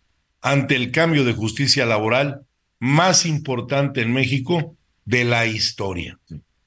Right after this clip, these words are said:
Esto va a reemplazar al sistema de justicia que no tenía el respeto a los derechos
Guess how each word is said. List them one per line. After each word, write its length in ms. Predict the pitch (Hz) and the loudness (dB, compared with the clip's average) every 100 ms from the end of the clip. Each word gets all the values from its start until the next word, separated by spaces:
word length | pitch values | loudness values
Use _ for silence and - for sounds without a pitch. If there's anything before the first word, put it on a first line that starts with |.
| - | 0
Esto 400 | 135 139 139 139 | 2 2 2 4
va 300 | 139 120 120 | 6 4 4
a 60 | |
reemplazar 800 | 127 120 120 113 113 139 170 185 - _ _ _ _ - | 2 -2 -2 -4 -2 0 0 -2 -12 _ _ _ _ -10
al 140 | 107 | -6
sistema 1040 | 98 95 147 143 143 139 131 120 107 - - _ | -4 -2 2 4 4 4 2 2 -2 -6 -16 _
de 100 | 127 | -4
justicia 800 | 117 117 113 202 180 160 98 - - _ _ _ | 0 0 2 4 4 2 -2 -6 -18 _ _ _
que 140 | 117 | -2
no 220 | 123 135 | 2 2
tenía 640 | 131 117 135 139 131 117 - - _ | 2 0 2 2 0 -2 -10 -20 _
el 140 | 110 110 | -6 -2
respeto 520 | 107 104 156 151 147 | -2 0 0 2 2
a 40 | |
los 180 | 117 110 | 2 2
derechos 800 | 101 110 113 - 107 95 - - | 2 0 0 0 -2 -2 -6 -10